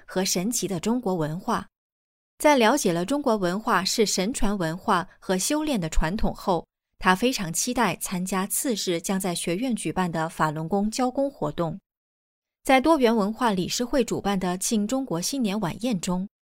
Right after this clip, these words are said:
学员以投影片的方式展示了以修炼为精华的传统中国文化在文革中遭到的破坏、传统中国文化对瘟疫的解读，以及修炼真善忍后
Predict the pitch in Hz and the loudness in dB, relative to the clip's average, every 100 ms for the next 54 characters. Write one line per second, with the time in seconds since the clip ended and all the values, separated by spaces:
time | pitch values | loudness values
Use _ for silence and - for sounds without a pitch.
0 | _ _ - 233 240 220 233 220 185 - | _ _ 6 8 8 6 4 4 2 2
1 | 240 220 - 262 220 - 208 220 214 180 | 2 2 0 0 0 0 0 0 0 -2
2 | 180 _ - 202 196 - 277 202 180 165 | -4 _ 2 4 4 2 4 4 2 0
3 | - 269 277 226 170 170 - 269 - 165 | 0 2 2 2 0 -2 -2 -6 -6 -6
4 | 175 165 - 185 - - 247 254 196 165 | -4 2 2 2 -2 0 -2 0 -2 -2
5 | 151 - 214 165 _ _ - 294 285 302 | -6 -4 -4 -4 _ _ 4 6 6 4
6 | 190 196 254 269 277 277 262 190 - - | 2 2 0 0 0 0 0 -2 -2 -2
7 | 190 - 185 - _ _ _ - 233 262 | 0 0 0 -2 _ _ _ 4 6 6
8 | 226 185 285 277 214 180 175 247 180 - | 4 2 2 2 2 0 -2 -2 -2 0
9 | 214 175 220 269 277 180 170 165 143 151 | 0 2 0 0 -4 -6 -4 -6 -4 -4
10 | 151 220 - _ _ 226 226 214 247 - | -6 -8 -14 _ _ 2 2 2 0 0
11 | 302 294 226 208 285 285 285 202 165 160 | 0 2 0 0 0 2 2 0 -2 -4
12 | - 208 160 | 2 2 2